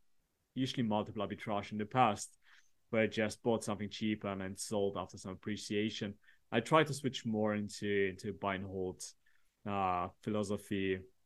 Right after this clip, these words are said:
at least for, for a longer time frame than just one or two years. Uh, yeah, it's, that's more or less some of the,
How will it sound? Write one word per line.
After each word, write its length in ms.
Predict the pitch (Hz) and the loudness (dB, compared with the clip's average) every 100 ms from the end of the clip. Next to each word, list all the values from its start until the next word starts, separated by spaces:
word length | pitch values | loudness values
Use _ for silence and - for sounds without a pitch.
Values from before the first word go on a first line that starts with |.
| _ _ _ _ _ 123 | _ _ _ _ _ -4
at 120 | 113 | 4
least 260 | 127 - - | 4 4 -2
for, 240 | 101 98 - | 0 0 0
for 160 | 98 95 | -4 -2
a 20 | |
longer 220 | 95 98 | -2 -4
time 280 | 87 98 98 | -6 -4 -4
frame 320 | - 98 92 | -4 -2 -2
than 180 | 90 92 | -4 -6
just 360 | 90 92 - - | -6 -6 -8 -10
one 240 | 92 95 | -6 -6
or 60 | 92 | -6
two 160 | - | -8
years. 500 | 95 98 92 90 - - _ _ _ _ 95 | -6 -2 -2 -4 -12 -14 _ _ _ _ -2
Uh, 220 | 95 92 101 | -2 -2 0
yeah, 220 | 113 113 | 2 2
it's, 340 | 104 - - - - _ | 2 -8 -12 -16 -20 _
that's 240 | 131 120 - | 0 0 2
more 200 | 131 113 | 4 4
or 40 | |
less 260 | 107 101 - | 2 0 -2
some 240 | - 101 | -4 -2
of 120 | 98 - | -2 -4
the, 240 | 98 92 | -4 -4